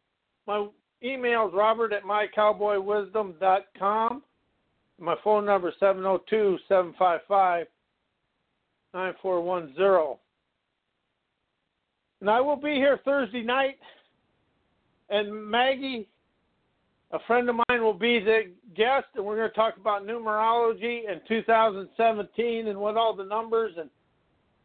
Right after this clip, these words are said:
stuff mean, and we're gonna move forward. And I wanna wish everybody a happy, prosperous New Year,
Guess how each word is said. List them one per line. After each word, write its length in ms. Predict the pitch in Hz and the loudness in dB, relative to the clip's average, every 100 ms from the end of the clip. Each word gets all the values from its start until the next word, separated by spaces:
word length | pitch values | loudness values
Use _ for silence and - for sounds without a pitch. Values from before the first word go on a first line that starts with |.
| - | 0
stuff 260 | 214 208 - | 2 0 -2
mean, 480 | 214 233 247 254 240 | -4 -2 -2 -4 -6
and 200 | 190 190 | -6 -4
we're 120 | 190 | -2
gonna 180 | 190 196 | -2 -2
move 260 | 196 208 202 - | 2 2 2 -2
forward. 540 | 226 202 170 143 120 _ _ _ _ _ _ _ _ _ _ _ - | 0 2 2 0 -2 _ _ _ _ _ _ _ _ _ _ _ -6
And 140 | 190 | -2
I 60 | 233 | 0
wanna 240 | 285 302 | 0 0
wish 260 | 269 277 269 | 0 -2 0
everybody 440 | 262 254 269 254 | 0 0 0 0
a 60 | 226 | 0
happy, 400 | 214 269 - 226 | 0 -4 -6 -10
prosperous 600 | - 254 254 - 240 214 | -4 -2 -2 -2 -2 -2
New 200 | 208 247 | -4 -8
Year, 440 | 262 262 277 277 | -6 -4 -2 -2